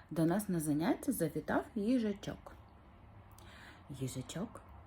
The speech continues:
бажає дізнатися дещо нове. В нього є кілька питань. А наше заняття сьогодні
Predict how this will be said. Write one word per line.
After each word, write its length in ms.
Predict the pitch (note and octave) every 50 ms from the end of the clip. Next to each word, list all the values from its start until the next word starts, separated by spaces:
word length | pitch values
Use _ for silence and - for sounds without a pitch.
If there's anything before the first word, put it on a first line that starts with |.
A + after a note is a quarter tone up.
| - - - - - - - - - -
бажає 840 | - C3+ - D#3 E3 F3 E3+ E3 E3 F3 E3+ E3+ F3 E3+ D#3 D3 C#3+
дізнатися 1040 | C3 - C3 B2+ B2 - C3 C3+ D3+ G3 C4 C#4+ C#4+ - E3+ C#3 - - - C#3 C3 - - - - - - - - - - - - - - - - - -
дещо 400 | - G#3+ C4+ C4+ C4+ - - C#4
нове. 460 | B3 A#3 A3 G3 F3 E3 D3+ D3+ D#3+ D#3+ - - - - - - - - - - - - - - - - - - - - - -
В 100 | A3+ G#3+
нього 320 | A3 A3+ A#3 A#3 A3 G#3+ A#3
є 200 | A#3 B3 D4+ E4+
кілька 380 | - - B3+ B3 - - B3
питань. 500 | - - A3 G#3+ - - - B2 B2 C3 C3+ - - - - - - - - - - - - - - - - - - - - - - - - - - - - - - - - - - - -
А 140 | - D#3+ D#3
наше 440 | D#3 D#3 D#3+ E3 E3 D#3 - - D3+
заняття 680 | C#3+ - C#3 C3 C#3+ D3+ E3 G#3 C#4 D4 C#4+ - G3 E3+
сьогодні 760 | - - - D3 C#3 C#3+ - D3+ D3 C#3+ C#3+ - C3+ C3